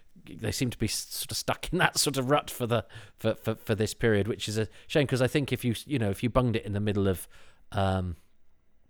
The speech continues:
uh, a-, another Doctor's era, I think you'd go, "Okay, this is a bit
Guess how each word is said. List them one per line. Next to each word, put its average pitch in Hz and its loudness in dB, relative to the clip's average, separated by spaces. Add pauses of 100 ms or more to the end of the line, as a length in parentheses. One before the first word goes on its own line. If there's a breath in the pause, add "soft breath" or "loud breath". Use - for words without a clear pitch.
(760)
uh, 85 -2 (220)
a-, 113 -2
another 110 2
Doctor's - -2
era, 98 2 (260 loud breath)
I 98 -2
think 104 -4
you'd 107 -8
go, 208 2
"Okay, 101 -2
this - -4
is 143 -8
a 95 -8
bit - -8